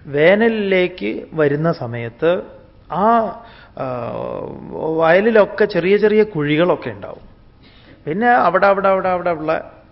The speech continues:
നിറഞ്ഞു നിൽക്കുന്ന സമയത്ത് അതിലൊറ്റ സൂര്യനേ ഉണ്ടായിട്ടുണ്ടാവുള്ളൂ അല്ലേ? ചെറിയ, ചെറിയ, ചെറിയ കുഴികളായ സമയത്ത് അതിൽ നിറയെ സൂര്യൻ ഉണ്ടാവും. എല്ലാ കുഴികളിലും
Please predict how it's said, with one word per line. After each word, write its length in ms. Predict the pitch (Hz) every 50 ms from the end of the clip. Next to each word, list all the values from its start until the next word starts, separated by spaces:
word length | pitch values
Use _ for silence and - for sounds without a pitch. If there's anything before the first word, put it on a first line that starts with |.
| _ _ _ _ _ -
നിറഞ്ഞു 400 | 180 156 165 175 208 233 262 302
നിൽക്കുന്ന 360 | 277 254 247 - 247 233 233
സമയത്ത് 380 | 226 214 214 202 202 202 202 208
അതിലൊറ്റ 480 | 196 185 180 180 170 175 - - 262 240
സൂര്യനേ 440 | 185 190 185 180 185 185 185 185
ഉണ്ടായിട്ടുണ്ടാവുള്ളൂ 680 | 175 151 143 127 123 117 - 113 101 95 - - - -
അല്ലേ? 160 | - 208 190 - - - _ _ - _ _ - - _ - - _ - - _ - _ _ - _ _ - _ _ _ _ _ -
ചെറിയ, 260 | 185 190 240 277 285
ചെറിയ, 260 | 269 269 254 262 254
ചെറിയ 240 | 233 254 240 247 247
കുഴികളായ 680 | 208 185 202 185 202 208 226 226 226 214 208 208 208 202
സമയത്ത് 420 | 175 190 185 180 180 180 180 190
അതിൽ 480 | 170 151 147 170 180 202 185 165 147 135
നിറയെ 500 | 131 135 139 139 143 156 160 165 170 170
സൂര്യൻ 500 | 165 - 147 131 127 120 120 110 104 98
ഉണ്ടാവും. 280 | 95 95 - - - - -
എല്ലാ 260 | 131 127 143 180 190 190 196 208 214 220 233 247 262 269 269 233
കുഴികളിലും 720 | 233 214 196 202 196 196 202 196 196 233 285 311 320 -